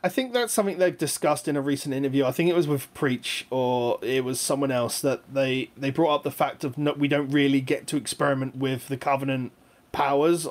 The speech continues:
on leveling through. It's literally just we get a taste of what this Covenant, I, what this Covenant's ideals are as they show us part of the story to deal within that zone, and then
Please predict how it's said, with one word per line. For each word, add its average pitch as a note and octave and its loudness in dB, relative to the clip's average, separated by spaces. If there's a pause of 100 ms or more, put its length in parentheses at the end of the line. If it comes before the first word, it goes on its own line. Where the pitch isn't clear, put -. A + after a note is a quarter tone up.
on C3+ 4
leveling C3+ 0
through. D3 2
It's B2+ -2
literally C#3 -2
just B2 -4
we C3+ -4
get B2+ 0
a - -8
taste B2+ -4
of A#2+ -4 (440)
what C#3+ 0
this C3+ -2
Covenant, A#2+ -2
I, C3 2
what C3+ 0
this C3 -4
Covenant's C3 -2
ideals B2+ 2
are A2+ 2
as A#2 -4
they A#2 -2 (320)
show C#3 0
us - -4
part A#2+ 0
of A2 -6
the A#2+ -2
story B2 0
to C3+ -6
deal B2 0
within A#2 -4
that A2 -4
zone, C3 0
and A#2 -6
then A#2 -4